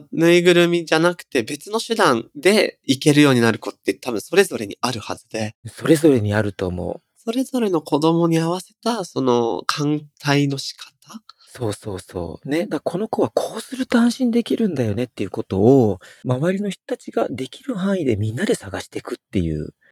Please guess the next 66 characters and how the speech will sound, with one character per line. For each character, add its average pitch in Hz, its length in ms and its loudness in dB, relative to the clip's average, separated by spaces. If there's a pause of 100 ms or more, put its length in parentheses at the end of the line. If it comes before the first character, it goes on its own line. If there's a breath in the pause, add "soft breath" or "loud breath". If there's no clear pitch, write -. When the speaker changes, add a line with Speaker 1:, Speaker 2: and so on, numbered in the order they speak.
(140)
Speaker 2:
な 196 100 -4
ん - 40 -8
か - 100 -10
そ 202 220 -2
う 220 60 2
い 233 60 0
う 233 80 0
ね、 262 260 0 (120)
な 196 120 -6
ん - 20 -20
か - 120 -8
こ - 180 -8
う、 104 60 -4
だ 123 80 -2
か - 120 -4
ら 95 80 -2
誰 226 260 0
か 156 140 0
が 98 240 0 (180 soft breath)
や 113 120 -4
っ - 60 -20
て 151 120 -4
く - 100 0
れ 156 140 4
る 170 100 -6
ん 175 60 -8
じ - 80 -4
ゃ - 20 -2
な 82 100 -6
く - 140 -14 (160)
て、 90 360 -4 (180)
み 135 140 -10
ん 269 100 -2
な 349 80 0
が 220 120 2
考 135 380 0
え 139 80 4
る 110 80 -2
っ 98 40 -8
て - 180 -12
い - 20 -8
う - 20 -12
そ - 140 -10
の 104 180 -6
関 220 260 -6
係 214 220 -2
性 202 360 -2 (360)
が 269 260 4 (200 loud breath)
イ 120 160 -2
ン 110 40 -4
ク - 120 -4
ル 110 80 0
ー - 20 -2
シ - 160 -8
ブ 76 300 -10 (120)
の 101 140 -4
中 98 300 -2
で 82 100 -4
大 95 260 -4
事 - 180 -16
で。 87 420 -4 (180)
Speaker 1:
そ 113 300 -4
う 101 40 2
で 98 120 -2
す - 160 -14
ね。 165 340 0